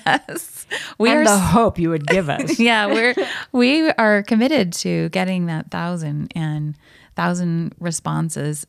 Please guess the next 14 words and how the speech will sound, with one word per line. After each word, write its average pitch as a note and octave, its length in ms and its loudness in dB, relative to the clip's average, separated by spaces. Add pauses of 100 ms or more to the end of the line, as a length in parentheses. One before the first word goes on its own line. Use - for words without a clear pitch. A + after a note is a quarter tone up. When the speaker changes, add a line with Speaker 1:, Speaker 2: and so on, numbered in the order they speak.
Speaker 1:
And D3+ 260 -6
so D3+ 460 -8
we F#3 140 -4
got C4+ 180 0
a F4 60 -2
ways D4+ 260 -2
to A#3 80 -4
go, F#3+ 340 -2 (460)
but - 160 -4
we F#3+ 160 0
would E3+ 180 0
love F#3+ 480 -2
to - 160 -8
see D3+ 680 -4